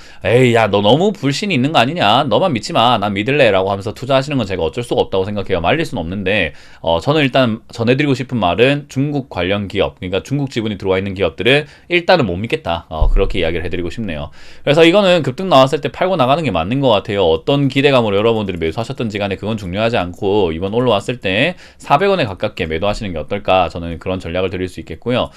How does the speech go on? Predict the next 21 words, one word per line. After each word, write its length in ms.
한국정보공학도 1300
급등이 320
나와 220
있습니다. 640
지금 220
요거 160
한국정보공학은 1000
뚜렷한 540
뭐 260
뉴스가 400
있는가 640
살펴보게 460
되면은 520
일단 180
컴퓨터 300
관련주다라고 960
이야기 220
나오고 300
있는 160
것 80
같고요. 580